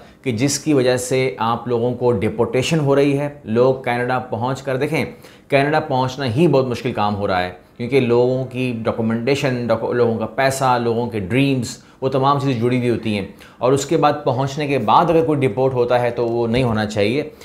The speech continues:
और उसके लिए ये वीडियो आपने अपने पास रखनी है, इसको शेयर करना है लोगों के साथ, ताकि वो मिस्टेक ना करें। अगर वो कनाडा में है तो वो भी गौर से देख ले, अगर कोई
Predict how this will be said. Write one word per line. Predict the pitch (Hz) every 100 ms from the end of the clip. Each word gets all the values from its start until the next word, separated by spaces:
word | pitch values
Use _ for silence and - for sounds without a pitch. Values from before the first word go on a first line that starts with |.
| - 120
और | 131
उसके | 165 165 165
लिए | 156
ये | 151 143
वीडियो | 120 123 135
आपने | 143 113 123 127
अपने | - 120
पास | 113 107 113 107
रखनी | 101 113 143
है, | 139 151 - 110
इसको | - 131 120
शेयर | - 151 175
करना | 160 156 170
है |
लोगों | 156 143 151
के | 151
साथ, | 151 143 - - - -
ताकि | 131 139
वो | 131
मिस्टेक | 127 113 139 120
ना | 113 117
करें। | 110 107 110 -
अगर | 131 151
वो | 147
कनाडा | 135 131 131 131
में | 127
है | 123
तो |
वो | 127
भी | 135
गौर | 117 123 123
से | 127
देख | 123 123
ले, | 127 - - - -
अगर | 127 143
कोई | - 151 151